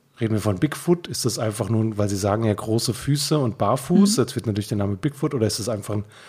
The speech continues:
Speaker 1: sehr großer Bär oder keine Ahnung was? Da machen sie auch nochmal einen Gag bei dem, ähm, Phonophobia, dass dann Peter sagt, äh, ob sie hier da oben auf diesem Plateau nicht einem Bergmonster begegnen könnten.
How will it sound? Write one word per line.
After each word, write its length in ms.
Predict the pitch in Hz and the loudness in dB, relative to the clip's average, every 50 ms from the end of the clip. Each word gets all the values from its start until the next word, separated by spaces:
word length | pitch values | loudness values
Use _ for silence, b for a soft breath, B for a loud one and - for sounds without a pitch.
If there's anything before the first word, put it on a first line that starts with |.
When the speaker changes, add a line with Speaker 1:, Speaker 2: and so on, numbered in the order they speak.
| B B B B B B | B B B B B B
Speaker 1:
sehr 220 | B - 117 107 | B -2 0 0
großer 320 | - - 107 104 104 110 92 | 0 0 -2 0 0 0 0
Bär 420 | 87 - 101 101 120 139 156 135 | 0 0 2 2 4 4 2 2
oder 160 | 117 104 104 | 0 -2 -2
keine 320 | 104 - 104 95 101 107 104 | -2 -4 -4 -4 -4 -4 -4
Ahnung 300 | 92 95 117 131 135 127 | -2 0 0 0 0 0
was? 260 | 143 151 147 - - B B B B B B B - | -2 -2 -4 -6 -10 B B B B B B B -4
Da 80 | 110 | 0
machen 240 | 101 107 107 113 117 | 2 2 4 4 4
sie 120 | 104 117 113 | 4 4 4
auch 180 | - - - | 2 2 0
nochmal 220 | 120 107 - 113 107 | -2 -2 0 0 0
einen 100 | 98 - | 2 2
Gag 300 | 110 110 110 - - - | 2 0 0 0 -2 -4
bei 200 | 107 104 107 98 | -2 0 0 0
dem, 340 | 110 104 101 95 101 110 | 0 0 0 0 0 -2
ähm, 400 | 127 135 104 98 101 101 101 101 | 0 0 0 2 2 2 2 0
Phonophobia, 760 | 98 - - 120 110 101 101 - 123 110 110 113 107 101 98 85 - - _ _ _ - | -2 -2 0 2 2 2 2 2 0 2 2 2 2 2 0 -2 -6 -10 _ _ _ -6
dass 180 | - 113 98 - | -4 -2 -2 0
dann 220 | - 110 104 104 | 0 0 0 0
Peter 280 | 95 - - - - 110 | -2 -2 -2 0 0 2
sagt, 240 | 98 110 107 - - | 2 2 0 -2 -2
äh, 320 | 135 131 110 104 107 110 110 | -2 0 2 2 2 2 0
ob 140 | - 107 - - | 0 -4 -6 -6
sie 140 | - 107 | -4 0
hier 140 | 98 110 113 - | 2 2 2 2
da 140 | 113 104 | 2 0
oben 260 | 104 123 117 110 120 117 | 0 0 0 0 0 -2
auf 100 | 110 - | -4 -2
diesem 220 | - 110 107 104 | -4 -4 -2 -2
Plateau 300 | - 110 104 - 117 113 | 0 -2 0 0 0 0
nicht 140 | 117 - 123 | 0 0 0
einem 100 | 110 107 95 | 0 0 2
Bergmonster 460 | 113 120 - 127 110 104 - - 104 | 2 2 4 4 2 2 4 4 2
begegnen 420 | 98 107 101 113 104 - - 110 95 | 2 2 0 -2 -2 -2 -2 -4 -2
könnten. 400 | - 120 110 107 - 127 127 | 0 -2 -2 -2 -4 -6 -8